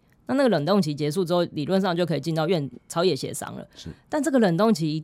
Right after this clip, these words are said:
Speaker 1: 冻，从二零一八年的五月冻到了二零一九年的四月，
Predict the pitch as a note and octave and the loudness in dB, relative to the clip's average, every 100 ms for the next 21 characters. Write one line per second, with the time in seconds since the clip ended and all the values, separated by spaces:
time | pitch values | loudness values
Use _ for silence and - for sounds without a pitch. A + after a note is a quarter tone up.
0 | - F#3+ D3 - F3+ - A#3+ G3+ F#3+ F#3 | -2 -4 -4 -6 -6 0 2 2 2 2
1 | F#3+ D#3+ D#3+ - D3 E3 F3 E3 F3 E3+ | 0 0 -2 -4 -4 -4 -4 -4 -2 0
2 | D3+ F3 C#3+ C3 E3 C#3 - E2+ G2 - | 0 -2 -4 -6 -6 -6 -10 -12 -12 -10
3 | - C#3 C3+ | -8 -6 -6